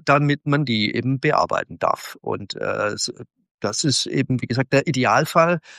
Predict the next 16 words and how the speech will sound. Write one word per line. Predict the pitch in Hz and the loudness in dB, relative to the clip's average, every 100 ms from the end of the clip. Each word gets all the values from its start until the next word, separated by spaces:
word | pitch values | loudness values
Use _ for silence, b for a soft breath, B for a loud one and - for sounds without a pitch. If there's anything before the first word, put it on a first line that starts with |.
| B B B B | B B B B
Und, | - 131 135 135 131 | -8 -2 -2 -2 -4
ähm, | - 123 123 123 123 117 - _ _ _ _ _ _ _ _ _ _ _ | -2 2 2 2 -2 -6 -12 _ _ _ _ _ _ _ _ _ _ _
ja, | 117 143 | 2 2
da | 143 135 | 4 2
mi-, | 135 147 | 2 0
mich | 175 185 - | 2 2 2
das | 196 190 | 2 4
natürlich | 165 151 | 2 2
auch | 147 170 | 0 2
immer | 180 151 | 4 2
reizt, | 113 135 208 269 - - 208 | 4 4 4 2 -4 -6 -6
ähm, | 180 156 160 170 165 170 - _ _ _ _ - | 0 2 2 0 -4 -6 -14 _ _ _ _ -6
an | 123 139 | -2 0
sowas | 170 147 135 | 4 4 4
ranzukommen, | 123 151 202 202 - 170 170 180 170 _ _ _ _ _ _ _ _ _ _ - | 2 2 2 -2 0 0 0 -2 -6 _ _ _ _ _ _ _ _ _ _ -6
ähm, | 117 123 127 120 | -2 0 0 -4